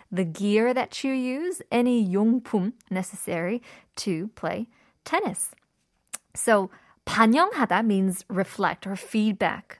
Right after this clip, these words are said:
maybe even results driven from one action or event, then reflected to influence the next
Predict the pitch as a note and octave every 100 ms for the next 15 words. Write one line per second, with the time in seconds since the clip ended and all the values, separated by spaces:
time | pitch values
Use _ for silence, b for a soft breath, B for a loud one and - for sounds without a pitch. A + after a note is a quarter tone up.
0 | _ F#3+ F3+ F3+ F3 F3+ F3 D#3+ F#3+ -
1 | - b b b F#3 G3+ G3 G3 F#3+ F3
2 | E3+ F#3 G3 F3+ F3 - G3 G#3 F3+ E3
3 | F#3 F#3 A3 - F3 E3+ E3+ F3 - A3
4 | - F3+ - B3 A#3 A#3+ A3+ - - F3+
5 | F3 G#3 - -